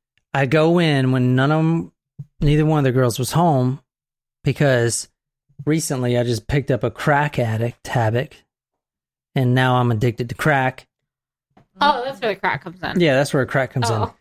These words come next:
Speaker 1: So now I'm addicted to crack, so I gotta steal everything I can.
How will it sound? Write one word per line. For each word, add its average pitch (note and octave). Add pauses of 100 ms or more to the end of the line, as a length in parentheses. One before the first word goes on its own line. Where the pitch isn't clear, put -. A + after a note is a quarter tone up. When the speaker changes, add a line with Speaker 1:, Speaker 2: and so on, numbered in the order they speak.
(200)
Speaker 1:
So F#3
now G3+
I'm F#3+
addicted E3
to -
crack, G#3+
so F#3
I E3
gotta D3+
steal G#3+
everything C#3+
I B2+
can. G3